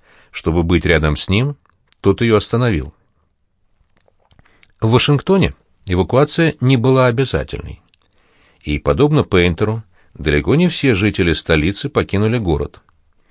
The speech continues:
На эспланаде собрались большие толпы. На лужайках были разбиты палатки, зажглись свечи, спиртное лилось рекой. До Пейнтера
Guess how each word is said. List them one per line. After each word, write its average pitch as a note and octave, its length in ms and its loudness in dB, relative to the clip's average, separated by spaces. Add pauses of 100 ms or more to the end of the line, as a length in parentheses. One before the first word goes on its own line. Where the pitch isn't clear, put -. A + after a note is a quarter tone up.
(300)
На D2+ 220 0
эспланаде E2 600 0
собрались D#2+ 480 0
большие F2 400 0
толпы. - 440 -4 (1120)
На F2 120 2
лужайках C#3+ 520 2
были D#3 160 4
разбиты C#3+ 440 2
палатки, E2+ 720 0 (140)
зажглись D2+ 460 -2
свечи, F2 640 -2 (560)
спиртное G2+ 840 0
лилось G2 420 0
рекой. D2+ 400 -10 (640)
До C#2+ 200 0
Пейнтера F#2 560 0